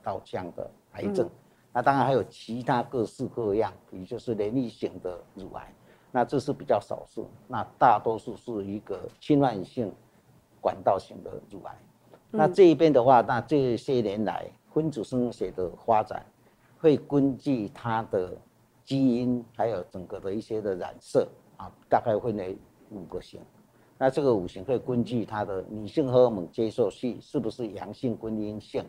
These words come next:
Speaker 2: 嗯。
Speaker 1: 还有这个，啊，黄体素的这个接受器是不是阳性或者阴性。
Speaker 2: 嗯。
Speaker 1: 那另外有一个就是叫做H two是不是阳性和阴性。
Speaker 2: 嗯。
Speaker 1: 那这些的一个组合就跟，跟为分成五型。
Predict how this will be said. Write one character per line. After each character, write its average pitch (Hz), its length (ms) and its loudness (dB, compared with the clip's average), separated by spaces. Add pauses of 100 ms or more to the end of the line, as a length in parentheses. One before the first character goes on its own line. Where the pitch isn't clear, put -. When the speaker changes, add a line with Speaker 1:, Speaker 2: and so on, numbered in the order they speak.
(320)
Speaker 2:
嗯。 214 240 -2
Speaker 1:
还 120 140 2
有 104 140 6
这 120 180 -2
个， 101 260 -2 (200)
啊， 95 360 -8 (640)
黄 123 300 0
体 104 180 -4
素 110 320 -8 (160)
的 95 140 -6
这 104 140 -6
个 95 180 -2
接 131 220 0
受 107 200 0
器 101 220 -12
是 - 180 -14
不 104 120 -10
是 101 280 -4 (120)
阳 104 200 -6
性 107 160 -8
或 101 60 -6
者 90 100 -4
阴 101 240 -10
性。 95 200 -12 (260)
Speaker 2:
嗯。 202 180 -4
Speaker 1:
那 135 140 4
另 143 160 4
外 123 140 4
有 95 160 0
一 117 120 0
个 107 160 -4
就 113 200 -6
是 104 160 -8
叫 113 180 -2
做 110 80 0
H 143 280 2
two 139 300 0
是 - 140 -10
不 107 80 -4
是 104 200 -10
阳 92 220 -10
性 104 400 -10
和 95 220 -12
阴 120 180 -2
性。 113 240 -4 (180)
Speaker 2:
嗯。 202 280 -2
Speaker 1:
那 156 240 4
这 170 220 4
些 147 240 4
的 117 120 4
一 127 60 4
个 120 100 0
组 82 320 -10
合 - 140 -14 (560)
就 131 160 6
跟， 110 220 -2
跟 110 240 -6
为 101 180 -4 (300)
分 147 180 4
成 120 100 -4
五 90 220 -8
型。 - 220 -14